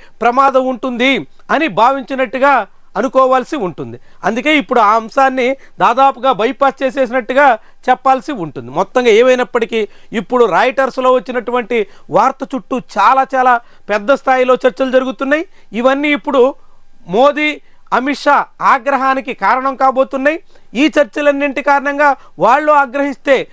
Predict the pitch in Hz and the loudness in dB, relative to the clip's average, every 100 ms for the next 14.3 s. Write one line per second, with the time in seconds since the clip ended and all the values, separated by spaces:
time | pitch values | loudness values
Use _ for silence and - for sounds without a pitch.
0 | - - 269 285 285 294 277 277 277 277 | -16 -2 0 2 0 0 -2 -2 0 0
1 | 269 277 269 277 277 269 320 226 - - | 0 0 -2 0 0 -2 -2 -4 -6 -4
2 | 180 214 285 294 285 247 269 269 277 277 | -2 -2 2 4 4 2 0 2 2 2
3 | 196 - - - 262 262 311 285 277 277 | -2 -4 -20 -2 0 2 0 0 -2 -2
4 | 226 269 247 - 220 254 269 247 - - | -2 0 -2 -4 -4 0 0 -2 -10 0
5 | 269 269 285 277 269 269 240 269 311 175 | 0 2 0 2 2 2 2 0 0 -2
6 | 139 - - 156 196 190 190 233 240 233 | -10 -14 -10 -2 0 0 0 2 2 0
7 | 226 208 226 247 240 233 226 240 - - | 0 2 0 -4 -12 -10 -8 -8 -10 -20
8 | - 180 233 240 - 240 156 - - - | -4 0 0 0 -6 -8 -8 -14 -20 -10
9 | 202 220 254 254 247 240 226 180 240 - | -2 0 2 0 0 0 0 2 -2 -2
10 | 240 240 247 - - 180 226 262 262 262 | -8 -6 -8 -14 -8 -2 0 2 0 0
11 | 254 220 - - - 214 277 - 247 226 | 0 0 -2 -16 -2 0 0 -2 -2 2
12 | 254 247 165 226 247 247 262 240 - - | 2 2 -2 -8 -6 -4 -4 -6 -16 -4
13 | 247 269 311 - 247 254 262 254 247 220 | 0 0 0 -4 -2 -2 -2 -2 -2 -2
14 | 240 208 | -4 -2